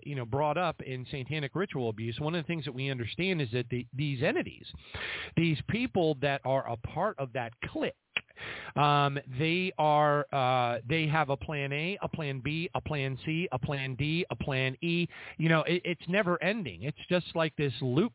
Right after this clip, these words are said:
the loop, never ending, uh, you know, uh, portfolio of, uh, things that they're planning on doing. And they listen, they monitor what, w-, you know, and what, why would we think that they wouldn't be listening to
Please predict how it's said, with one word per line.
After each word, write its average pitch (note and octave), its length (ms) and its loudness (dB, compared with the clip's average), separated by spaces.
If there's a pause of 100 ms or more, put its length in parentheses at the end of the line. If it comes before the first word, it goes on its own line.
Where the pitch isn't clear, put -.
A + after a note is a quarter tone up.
(120)
the D#3+ 80 0
loop, E3+ 420 2
never F#3 540 -2
ending, F#3 540 -2 (400)
uh, C3 440 4
you C#3 160 -6
know, C3 380 2
uh, A2+ 580 -2
portfolio E3 1120 2
of, C3 400 2 (220)
uh, C3 60 -8 (560)
things A3 360 0
that D3+ 160 0
they're C#3+ 160 0
planning C#3+ 460 -4
on B2 260 0
doing. B2 520 -2
And C#3+ 480 0 (520)
they D3+ 220 6
listen, G#3+ 520 2
they C#3+ 140 0
monitor F3+ 640 2
what, C#3+ 340 0
w-, D3 140 -8
you F3 100 -2
know, F3 160 -2
and G#3+ 200 -2
what, F4 200 0
why G#3 340 0
would E4+ 140 -2
we A3+ 280 -2
think G#3+ 200 -2
that D#3+ 140 -6
they E3 120 2
wouldn't F3 320 0
be D#3+ 140 0
listening D3 600 0
to C3+ 540 6